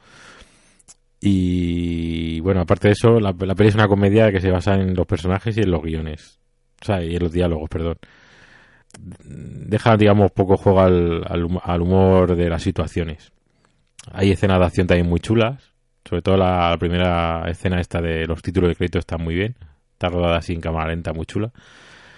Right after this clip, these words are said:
Y bueno, poco más. Eh, seguro, ya digo, es más de lo mismo, solo que introducen nuevos personajes, que hay algunos bastante potentes. Y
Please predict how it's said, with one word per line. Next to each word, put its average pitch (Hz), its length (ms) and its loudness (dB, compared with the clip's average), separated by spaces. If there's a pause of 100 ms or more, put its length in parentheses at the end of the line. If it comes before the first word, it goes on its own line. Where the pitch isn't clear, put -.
(600)
Y 95 340 2
bueno, 85 220 -4
poco 87 240 0
más. 87 400 0
Eh, 85 260 -4
seguro, 90 260 0
ya 107 120 4
digo, 95 260 4
es 101 240 2
más 117 160 4
de 107 60 2
lo 101 100 8
mismo, 127 400 2
solo 98 240 2
que 87 720 -2
introducen 104 640 4
nuevos 104 220 4
personajes, 131 800 -6 (720)
que 85 440 -4 (720)
hay 117 80 4
algunos 101 280 6
bastante 90 320 2
potentes. 98 600 -4 (1300)
Y 85 960 -2